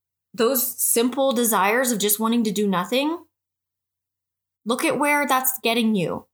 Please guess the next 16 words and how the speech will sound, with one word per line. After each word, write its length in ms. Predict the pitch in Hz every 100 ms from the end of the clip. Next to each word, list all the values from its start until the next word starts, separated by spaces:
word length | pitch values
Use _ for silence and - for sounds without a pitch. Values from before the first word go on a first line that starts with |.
| _ _ _ _ _ _ _ -
Ask 260 | 240 285 -
yourself, 420 | 247 240 170 -
"If 120 | 202
I 100 | 208
continue 520 | 247 302 294 294 285 285
to 80 | 262
do 160 | 233
this 360 | 190 151 - -
in 180 | - 202
thirty 240 | 220 233
days, 260 | 233 226 233 254
where 240 | 190 202 214
am 80 |
I 80 | 208
gonna 180 | 196 196
be?" 320 | 175 - -